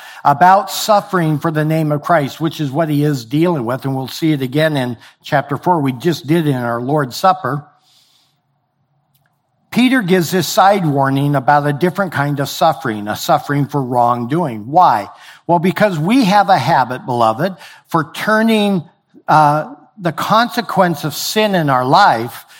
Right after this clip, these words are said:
and foolishness in our life as something that we can exploit for our own. We can monetize it. We can do good things out of it.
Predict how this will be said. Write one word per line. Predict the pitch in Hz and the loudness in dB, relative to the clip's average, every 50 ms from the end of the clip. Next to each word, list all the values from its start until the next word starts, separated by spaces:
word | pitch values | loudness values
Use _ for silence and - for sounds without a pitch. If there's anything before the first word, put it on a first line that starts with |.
| - - - _ _ _ _ - 160 | -20 -20 -20 _ _ _ _ -4 -2
and | 151 147 147 147 175 - - - 127 165 | 0 0 0 -2 -2 -6 -10 -16 -18 -20
foolishness | - - - 220 254 311 311 254 190 151 - - - 143 135 139 - - | -14 -6 -2 2 4 4 4 4 2 0 -2 -4 -6 -6 -6 -6 -6 -8
in | 139 127 | -6 -6
our | 120 117 117 120 | -4 -4 -4 -4
life | 117 117 117 120 123 123 120 - | -2 0 0 0 0 -2 -4 -2
as | - 151 147 - | -2 -2 -2 -2
something | - - 202 202 170 - 202 190 185 | 0 0 0 0 0 -2 -2 0 0
that | 175 - - | 0 0 0
we | 107 165 165 170 | 0 0 0 0
can | - - - 147 151 151 | 0 -2 -4 -4 -2 -2
exploit | 139 - - - - - - 170 165 190 190 185 135 123 135 147 - - - - _ | -4 -6 -6 -12 -14 -12 -6 -2 2 2 4 4 2 0 -2 -4 -8 -12 -20 -20 _
for | _ - - 160 151 147 | _ 0 2 2 4 4
our | 143 147 160 - - | 4 4 4 2 2
own. | - 180 175 170 156 139 113 101 117 135 - _ _ _ - | 2 2 2 2 -2 -4 -6 -8 -12 -18 -20 _ _ _ -2
We | 160 165 | 0 0
can | 165 165 151 | 2 2 2
monetize | 147 151 170 196 220 220 202 170 - - 123 113 104 - | 2 4 4 4 2 2 -2 -4 -2 -4 -4 -4 -6 -10
it. | 127 - | -10 -6
We | 139 165 | -4 -4
can | 160 160 151 139 127 | -2 -2 -4 -4 -2
do | 117 147 160 156 | 0 0 0 0
good | 135 160 160 143 131 | 0 -2 -4 -4 -2
things | - 190 220 226 185 147 | -4 -2 -2 -2 0 0
out | 139 131 117 104 | 2 2 2 0
of | 104 90 | -2 -6
it. | 101 104 - | -8 -10 -12